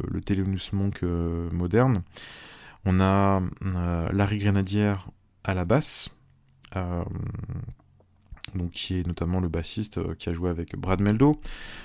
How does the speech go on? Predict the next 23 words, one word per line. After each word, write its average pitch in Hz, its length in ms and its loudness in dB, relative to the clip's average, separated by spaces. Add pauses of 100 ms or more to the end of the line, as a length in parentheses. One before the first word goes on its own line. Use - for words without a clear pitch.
(180)
euh, 80 80 -2
ou 90 480 -2
dans 92 140 2
le, 87 400 2 (360)
le 92 140 -4
trio 98 320 0
Fly 123 480 6
avec 87 220 -2
Mark 87 240 -4
Turner. 120 340 2 (680)
Et 117 120 6
enfin, 123 340 4
vous 107 140 2
avez 95 220 2
Ty 104 200 2
Chancery, 107 800 2
donc 95 160 0
qui - 200 -8
est 90 40 0
un 85 240 0
batteur 90 400 0
multi-instrumentiste, 92 1120 -4 (640)
euh, 90 80 -6